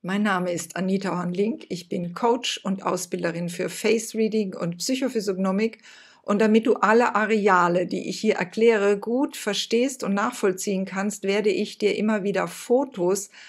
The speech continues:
aus meinem Lehrbuch Einstieg in die Psychophysiognomik einblenden und auch Illustrationen aus meinem Kartenset Liebevolles Selbstmanagement mit der Psychophysiognomik.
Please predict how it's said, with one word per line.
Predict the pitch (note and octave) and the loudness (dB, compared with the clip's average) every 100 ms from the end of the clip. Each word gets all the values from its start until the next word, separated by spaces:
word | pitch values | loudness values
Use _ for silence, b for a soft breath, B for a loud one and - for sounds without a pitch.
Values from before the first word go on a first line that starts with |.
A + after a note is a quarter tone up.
| B | B
aus | F#3 F#3+ F#3+ | -4 -2 -4
meinem | F3+ F3 F3 | -4 -2 0
Lehrbuch | F#3 A3 A3+ A3+ - | 4 6 6 2 0
Einstieg | - F#3 F#3+ G#3 G3+ | -4 -4 -4 -6 -4
in | G3 | -2
die | G3+ | -2
Psychophysiognomik | G3 C4+ G3+ F3+ E3 - F3 D#3 E3 - | -4 -4 -4 -6 -8 -10 -10 -8 -10 -8
einblenden | C#3+ C#3 D3+ - - - E3+ b b b _ | -8 -8 -8 -10 -10 -12 -14 b b b _
und | - F4+ F4 - | 0 2 -2 -2
auch | F#3 G3+ | 0 0
Illustrationen | G3 G3+ G3 G3 F3 F3 - G3+ F#3+ G#3 A3+ A#3 B B B | 0 -2 -2 -4 -6 -6 -4 2 4 4 2 -2 B B B
aus | - F#3 F#3+ | -2 0 -2
meinem | F#3+ F#3+ F#3+ | -4 -2 -4
Kartenset | - D#3+ E3 - G3 - G#3+ G#3 | -2 -2 -2 -4 -6 -2 -4 -4
Liebevolles | F#3 E3+ F3+ F#3+ G3 G3+ A3 - | -4 -2 -2 -4 -2 -2 -2 -2
Selbstmanagement | E3 - - - D#3+ C#3+ - C#3+ C#3 C#3+ | -2 -2 -4 -10 -10 -8 -8 -8 -12 -8
mit | E3+ E3+ | -6 -6
der | D3 C3 | -6 -8
Psychophysiognomik. | - - C#3 - - - - D3+ - C3+ G3 F#3+ - | -10 -8 -8 -8 -14 -10 -10 -10 -10 -12 -14 -20 -20